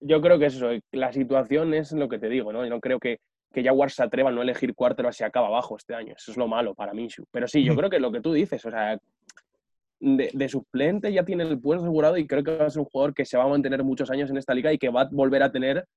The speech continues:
Speaker 1: oportunidades de ser titular solo por, por lo que hizo la temporada pasada.
Speaker 2: Sí, sí, este,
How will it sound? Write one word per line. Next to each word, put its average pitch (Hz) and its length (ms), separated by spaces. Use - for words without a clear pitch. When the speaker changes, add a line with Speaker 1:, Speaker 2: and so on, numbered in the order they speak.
Speaker 1:
oportunidades 143 640
de 135 80
ser 135 160
titular 131 460
solo 127 220
por, 127 280
por 127 180
lo 127 120
que 120 100
hizo 120 140
la 123 120
temporada 117 340
pasada. 110 320
Speaker 2:
Sí, 131 360
sí, 143 220
este, 143 640